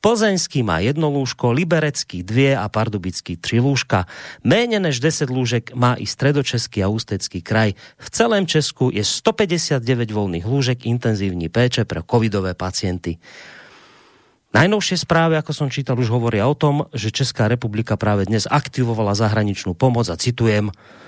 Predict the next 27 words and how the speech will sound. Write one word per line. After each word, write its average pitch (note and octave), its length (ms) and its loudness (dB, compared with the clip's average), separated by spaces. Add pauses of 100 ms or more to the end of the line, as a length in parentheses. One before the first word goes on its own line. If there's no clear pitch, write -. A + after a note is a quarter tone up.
(200)
„požiadala A#2 640 2
o G2+ 160 -4
súčinnosť D#3 640 2
s G#2+ 160 -6
umiestnením A#2+ 560 0
minimálne C3+ 480 0
desiatok A2+ 560 -2
pacientov A2+ 400 0
s F#2 80 -2
onemocnením G2+ 640 -2
covid G#2 320 0
do G#2+ 160 0
Nemecka, A2+ 480 -2
Švajčiarska F#2+ 640 -2
a - 0 -
Poľska, A#2 400 0
lebo F2+ 160 -4
doma G3+ 400 4
im E3+ 160 2
už D3 160 0
nevedia C#3+ 400 2
pomôcť.“ G2+ 720 -8 (280)
No D#3 160 4
a D#3 160 0
v - 80 -16
tejto C#4+ 320 2
situácii D3+ 880 0